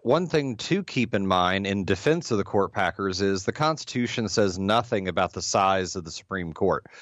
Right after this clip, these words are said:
That is set by Congress and the president by law. I think that the bigger problem right now is is the reasons why it's being done seem so bald-facedly partisan.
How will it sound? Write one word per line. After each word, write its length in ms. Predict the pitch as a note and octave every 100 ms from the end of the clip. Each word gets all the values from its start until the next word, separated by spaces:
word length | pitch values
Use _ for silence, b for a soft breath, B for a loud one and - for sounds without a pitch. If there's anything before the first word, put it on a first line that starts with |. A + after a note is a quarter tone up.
| B B
That 200 | G#2+ A2+
is 200 | A#2 A2+
set 280 | - A2+ -
by 160 | G2+ F2+
Congress 600 | A2+ G2+ G2 F2+ F2+ G2
and 120 | F2
the 60 |
president 640 | - G#2+ F#2 F2 F2 E2 -
by 180 | F#2 E2+
law. 440 | F2+ G2 D2+ D2+ B B B B B -
I 160 | A2
think 360 | A2 C#3 B2 G#2+
that 220 | A2 G2
the 80 | G#2
bigger 300 | B2+ C3 A2+
problem 600 | - A#2 G#2+ G2+ G2 F#2
right 220 | F#2 -
now 360 | G2+ G#2 G2+ F#2+
is 260 | F2+ E2+ - _ _ _ -
is 280 | A2 G2 E2
the 140 | G2
reasons 680 | F2+ G2 A#2+ B2 G#2+ G2+ F2
why 340 | F#2 G2+ G2+
it's 200 | A#2 A#2+
being 280 | - B2+ A#2
done 300 | B2 A#2 A#2
seem 400 | A2+ G#2+ G2 F#2+
so 360 | - A2 G2+ F#2+
bald-facedly 1000 | D#2 G#2 G2+ - G2+ F#2+ - G2 F#2 F2
partisan. 640 | G#2+ G#2 A2 - B2 C3+